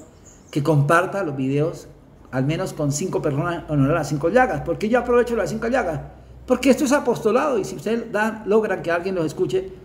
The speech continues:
pues algo le va a quedar. Por mi parte, yo los encomiendo en la Santa Misa todos los días, eh,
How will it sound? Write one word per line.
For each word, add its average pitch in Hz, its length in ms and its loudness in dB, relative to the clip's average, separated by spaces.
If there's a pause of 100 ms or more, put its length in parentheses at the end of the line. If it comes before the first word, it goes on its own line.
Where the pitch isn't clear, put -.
(160)
pues 147 180 0
algo 156 220 2
le 139 100 2
va 135 100 0
a 139 60 -4
quedar. 131 420 0 (580)
Por 175 160 4
mi 185 120 0
parte, 220 520 2 (360)
yo 175 320 4
los 147 420 -4
encomiendo 139 920 -4
en 143 140 2
la 127 120 2
Santa 135 340 0
Misa 139 420 0
todos 165 260 6
los 147 160 -2
días, 135 420 -6 (640)
eh, 123 460 0